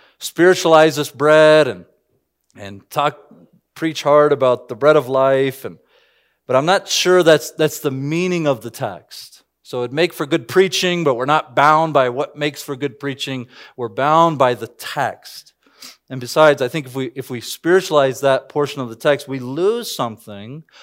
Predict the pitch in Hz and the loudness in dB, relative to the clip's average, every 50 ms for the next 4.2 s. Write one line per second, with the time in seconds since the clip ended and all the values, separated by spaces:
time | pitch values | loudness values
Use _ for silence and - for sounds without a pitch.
0 | - _ - 139 135 123 151 147 143 139 - - - - - 143 160 156 160 170 | -20 _ -8 -8 -4 0 2 2 2 2 -2 -8 -16 -16 -14 -8 -6 -4 -2 -2
1 | 185 202 202 - - 151 139 139 - - _ 170 180 185 180 - 113 113 110 110 | -2 -2 -4 -6 -6 -4 -4 -6 -6 -12 _ -16 -14 -14 -12 -10 -8 -8 -8 -8
2 | - _ _ _ _ - 127 131 131 139 139 139 143 - - - 180 202 196 - | -12 _ _ _ _ -8 -8 -6 -6 -6 -8 -10 -12 -12 -12 -8 -8 -8 -8 -8
3 | 139 110 95 - 135 127 - - _ _ - 123 131 127 - - 190 208 180 143 | -12 -14 -14 -14 -14 -14 -14 -16 _ _ -14 -14 -14 -10 -8 -6 -4 -4 -4 -6
4 | 123 - _ _ | -10 -16 _ _